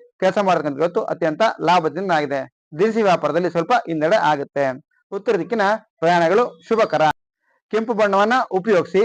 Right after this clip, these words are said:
ಶುಭ ಸಂಖ್ಯೆ ಬಂದು ಒಂಬತ್ತು. ಧನುಸ್ಸು ರಾಶಿ, ಧನುಸ್ಸು ರಾಶಿಗೆ ಲಾಭಾಧಿಪತಿ ಬಂದು ಉಚ್ಚ ಸ್ಥಾನದಲ್ಲಿ ಇರೋದ್ರಿಂದ ಇವತ್ತು ಸರ್ಕಾರಿ ಕೆಲಸ ಕಾರ್ಯಗಳು ಆಗ್ತಕ್ಕಂಥ ಶುಭ ದಿನ ಆಗಿದೆ. ತಂದೆ ಆರೋಗ್ಯದಲ್ಲಿ ಚೇತರಿಕೆ ಆಗುತ್ತೆ. ವಿದೇಶಿ ಪ್ರವಾಸ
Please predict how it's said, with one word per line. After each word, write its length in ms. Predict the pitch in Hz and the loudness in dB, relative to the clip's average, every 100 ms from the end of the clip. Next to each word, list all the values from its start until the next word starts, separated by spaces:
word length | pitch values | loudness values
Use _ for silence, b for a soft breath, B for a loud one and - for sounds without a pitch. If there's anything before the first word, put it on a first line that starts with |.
| 220 - | 0 -4
ಶುಭ 220 | 208 214 | 0 2
ಸಂಖ್ಯೆ 260 | 165 160 143 | 0 -2 -4
ಬಂದು 220 | 151 269 - | -2 -2 -2
ಒಂಬತ್ತು. 380 | 175 170 165 - _ _ _ _ _ _ _ _ _ 156 | -2 0 -2 -6 _ _ _ _ _ _ _ _ _ -4
ಧನುಸ್ಸು 400 | 208 285 294 262 | 2 4 4 4
ರಾಶಿ, 300 | 180 - 127 - | 4 2 -10 -4
ಧನುಸ್ಸು 280 | 165 208 - | 0 0 0
ರಾಶಿಗೆ 360 | 143 131 226 185 180 240 - _ - | -2 -2 0 2 2 0 -8 _ -6
ಲಾಭಾಧಿಪತಿ 580 | 143 180 226 233 214 214 | 0 2 4 2 0 0
ಬಂದು 260 | 202 214 269 277 | 0 2 0 0
ಉಚ್ಚ 300 | - 175 254 | -6 -2 0
ಸ್ಥಾನದಲ್ಲಿ 540 | 240 240 220 220 202 | 2 2 2 2 2
ಇರೋದ್ರಿಂದ 540 | 196 220 185 165 143 143 123 - - | 2 2 2 0 0 0 0 -4 -8
ಇವತ್ತು 300 | 147 240 196 214 220 _ _ _ | -6 0 0 0 -8 _ _ _
ಸರ್ಕಾರಿ 400 | 180 180 208 220 233 - _ - | -8 -2 2 2 0 -6 _ -6
ಕೆಲಸ 220 | 175 185 | -4 -2
ಕಾರ್ಯಗಳು 360 | 185 185 185 214 - - | 0 0 2 -2 -2 -2
ಆಗ್ತಕ್ಕಂಥ 420 | 165 170 156 160 208 226 - | -2 -2 -4 0 0 0 -6
ಶುಭ 220 | - 147 | -6 -4
ದಿನ 160 | 147 208 | -2 -2
ಆಗಿದೆ. 420 | 151 147 135 127 120 _ _ _ - | -2 -4 -4 -4 -6 _ _ _ -6
ತಂದೆ 200 | 165 175 | -2 2
ಆರೋಗ್ಯದಲ್ಲಿ 400 | 156 147 214 190 214 - | 2 2 0 0 -2 -6
ಚೇತರಿಕೆ 500 | - 165 151 151 247 | -2 0 0 -4 0
ಆಗುತ್ತೆ. 440 | 202 160 - 143 135 - _ _ | 0 0 -2 -2 -4 -8 _ _
ವಿದೇಶಿ 360 | 170 214 214 240 | -2 0 0 -2
ಪ್ರವಾಸ 440 | 165 165 160 143 | -2 0 2 2